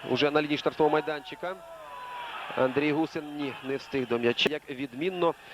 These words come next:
на європейській арені грає збірна і грала Чехословаччині, а зараз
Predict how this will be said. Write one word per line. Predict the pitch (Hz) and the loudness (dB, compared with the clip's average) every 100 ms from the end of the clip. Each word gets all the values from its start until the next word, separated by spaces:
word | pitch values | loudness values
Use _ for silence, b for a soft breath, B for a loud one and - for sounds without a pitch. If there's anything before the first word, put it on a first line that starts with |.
| B | B
на | 143 | 4
європейській | 151 143 156 151 - 151 | 6 4 2 0 0 -4
арені | 143 143 156 151 139 | -4 -4 -6 -8 -8
грає | 131 143 147 151 | -2 -2 -2 -4
збірна | 123 117 151 147 147 127 190 | -4 2 4 4 2 2 0
і | |
грала | 156 170 160 147 | 2 4 2 0
Чехословаччині, | 143 131 - 147 185 - 175 180 | -10 -12 -8 -6 -8 -12 -10 -4
а | 147 143 | 0 2
зараз | 151 160 | 4 4